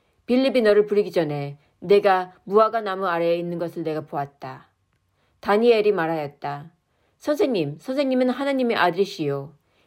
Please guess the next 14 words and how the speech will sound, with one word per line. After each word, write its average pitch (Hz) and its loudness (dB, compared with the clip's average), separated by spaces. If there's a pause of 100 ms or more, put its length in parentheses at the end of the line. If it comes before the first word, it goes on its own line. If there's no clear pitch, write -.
이스라엘의 240 2
왕이십니다." 165 -6 (560)
예수께서 202 2
그에게 180 2
말하였다. 147 -6 (460)
"내가 233 4
무화과 214 2
나무 175 -4
아래에 185 -4 (220)
있을 202 0
때 151 -4 (220)
내가 208 4
너를 196 0
보았다고 151 -2